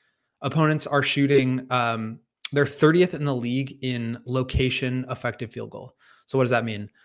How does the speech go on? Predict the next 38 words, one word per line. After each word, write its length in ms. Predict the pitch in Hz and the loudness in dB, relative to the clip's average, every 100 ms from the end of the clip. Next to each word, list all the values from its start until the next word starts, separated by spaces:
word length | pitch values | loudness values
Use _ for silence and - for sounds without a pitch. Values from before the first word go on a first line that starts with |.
| _ | _
Location 460 | 135 139 156 185 175 | -4 0 0 0 -2
effective 380 | 156 143 135 - | 0 0 0 4
field 160 | 165 | 4
goal 320 | 170 170 170 - - _ | 8 8 6 0 -16 _
is 160 | 135 127 | -4 0
that 260 | 127 123 139 | 0 0 -2
if 120 | 135 | -4
a 60 | |
team 380 | 127 156 156 160 - | -6 -4 -2 -2 -4
shot 460 | - 135 127 120 | 0 2 2 0
league 220 | 131 143 - | -4 -4 2
average 400 | 127 135 139 135 | 2 4 2 2
field 220 | 147 139 | 4 4
goal 100 | 123 | 4
percentage 500 | 123 110 120 113 110 | 0 -4 -6 -6 -8
from 320 | - 127 117 120 | -6 -4 -4 -4
each 200 | 127 - | -6 -4
location, 680 | 131 131 110 - 110 117 - | -4 -4 -6 -6 -8 -12 -8
that's 420 | 113 113 - - 123 | -6 -6 -6 -8 -4
rim, 400 | 127 127 120 127 | 0 2 2 -2
short 280 | 127 - 135 | -4 -4 -2
mid-range, 520 | 135 127 123 123 - - | -2 -2 -2 -4 -8 -6
long 240 | 117 117 | -6 -4
mid-range, 560 | 117 120 117 113 113 - _ | -6 -4 -2 -2 -6 -10 _
corner 280 | - 151 147 | -2 0 0
threes, 500 | 143 131 127 123 - - | 0 -2 -2 -2 -8 -8
and 140 | 120 117 | -6 -6
above 280 | 113 120 | -6 -6
the 60 | 120 | -6
break 240 | 113 107 | -4 -6
threes. 420 | - 104 104 - - _ - _ | -8 -14 -12 -12 -14 _ -20 _
So 100 | - | -10
if 80 | - | 0
they 80 | 143 | 2
shot 320 | - 151 120 | 4 4 2
league 280 | 127 160 - | 0 0 2
average, 420 | 131 135 135 127 | 2 2 0 0
uh, 320 | 127 - - | -6 -12 -14